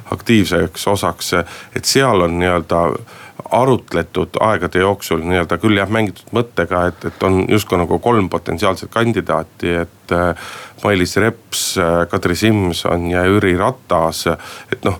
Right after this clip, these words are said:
neid nii-öelda mõtteharjutusi on tehtud, aga Jüri Ratase, Jüri Ratasest nagu liiga tõsiselt ei ole,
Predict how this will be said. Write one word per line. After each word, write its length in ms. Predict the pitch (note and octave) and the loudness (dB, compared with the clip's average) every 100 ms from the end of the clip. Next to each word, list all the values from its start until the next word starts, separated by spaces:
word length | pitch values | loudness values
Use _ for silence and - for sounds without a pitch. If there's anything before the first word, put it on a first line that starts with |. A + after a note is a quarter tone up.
| - | -6
neid 320 | - A2 G#2 G2 | 0 2 2 2
nii-öelda 280 | F#2 E2+ | 0 2
mõtteharjutusi 840 | F#2 B2 B2 E2+ E2+ E2+ - - E2+ | 2 0 0 -2 -2 -4 -4 -2 -2
on 100 | E2 | 0
tehtud, 360 | A2+ A#2+ - | -2 -2 -6
aga 200 | E2+ - E2+ | -4 0 0
Jüri 280 | F2+ F#2+ F2 | 2 2 2
Ratase, 460 | F2+ F2 E2 E2 E2+ - - - - - | 0 0 -2 -2 -4 -10 -16 -16 -18 -6
Jüri 300 | - G#2+ G2 | 2 4 4
Ratasest 520 | F2+ G2+ F2+ E2 D#2 - | 2 0 -2 -4 -6 -4
nagu 220 | E2 F2 | -2 2
liiga 320 | A2 G#2+ - | 4 2 0
tõsiselt 560 | F2 F#2 E2+ D2+ D2+ - | 0 0 0 -4 -6 -2
ei 100 | E2+ | 2
ole, 240 | F2 E2 | 2 2